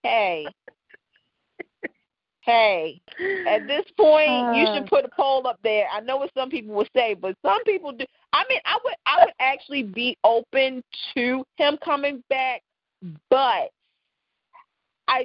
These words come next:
Speaker 1: don't want them to. Again, it's just,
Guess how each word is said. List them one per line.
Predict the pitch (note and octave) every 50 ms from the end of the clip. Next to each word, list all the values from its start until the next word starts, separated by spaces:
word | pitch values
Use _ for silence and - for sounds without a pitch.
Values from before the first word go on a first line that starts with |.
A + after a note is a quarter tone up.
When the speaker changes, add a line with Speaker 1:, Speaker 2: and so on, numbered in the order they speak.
| G#3+ F#3+
Speaker 1:
don't | G3 B3+ B3+ C4 C#4 B3+ A3
want | A#3+ A3+ B3 B3 A#3+ A#3+ - A3+ G#3 -
them | A3+ A3 G#3 G#3 G3+ G3 G3+ G3+ - - - - - - -
to. | - C4+ A3 G#3+ G#3+ G#3 G3 F#3+ F#3 F#3 F#3 F#3 F3+ - _ _ _ _ _ _ _ _ _ _ _ _ _ _ _ _ _ _ _ _ _ _ _ _ - _ _ _ - - - - _
Again, | B3 B3 G#3+ A3+ C#4+ C#4+ C4+ A#3+
it's | - A#3+ A#3+ - -
just, | C4 C4 B3+